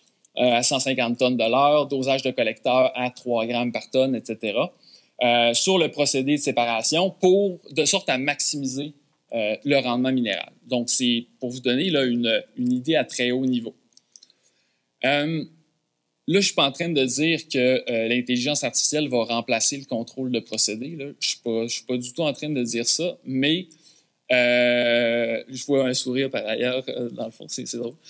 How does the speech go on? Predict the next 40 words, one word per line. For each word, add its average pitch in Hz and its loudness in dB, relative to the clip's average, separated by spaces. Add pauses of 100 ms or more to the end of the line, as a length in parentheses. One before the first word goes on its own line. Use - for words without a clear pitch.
(280)
Euh, 139 2 (200)
mais 160 2
vraiment, 147 0
euh, 165 2
je 127 -4
veux 175 -4
vous 190 0
montrer 170 2
des 165 0
endroits 135 2
où 147 0
est-ce 151 0
qu'il 135 0
y 135 4
a - 2
eu 170 -2
des 143 0
gains 143 -2 (1000)
à 147 2
utiliser 147 -2
l'intelligence 135 -2
artificielle, 143 0 (100)
euh, 113 2 (100)
dans 127 -2
le 135 -4
cadre 135 0
de, 117 -4
de 110 -10
pilotage 123 -2
de 127 -6
différents 120 -2
procédés. 123 -6 (420)
Un 135 -2
projet 143 2
sur 170 0
lequel, 156 2
euh, 123 4
j'ai 131 0
travaillé, 127 0
euh, 117 2